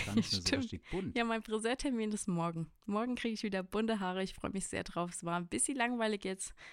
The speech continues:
Speaker 2: mit
Speaker 1: Ja, sehr
Speaker 2: meinen
Speaker 1: schön.
Speaker 2: nur blonden Haaren, aber das, äh, das hat mal kurz einfach,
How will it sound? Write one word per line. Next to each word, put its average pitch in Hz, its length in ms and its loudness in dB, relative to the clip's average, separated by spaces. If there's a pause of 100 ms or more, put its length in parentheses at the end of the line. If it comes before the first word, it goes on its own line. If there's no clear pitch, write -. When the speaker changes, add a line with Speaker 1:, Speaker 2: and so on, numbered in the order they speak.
(180)
Speaker 2:
mit 202 140 -6
Speaker 1:
Ja, - 20 -6
sehr 185 100 0
Speaker 2:
meinen 190 120 2
Speaker 1:
schön. 196 80 4
Speaker 2:
nur 220 160 6
blonden 190 500 0
Haaren, 175 380 -2
aber 156 420 -2 (560)
das, - 360 -4
äh, 160 360 -4 (380)
das - 160 -14
hat 202 100 -2 (160)
mal 185 100 0
kurz 208 460 -6
einfach, 180 560 -4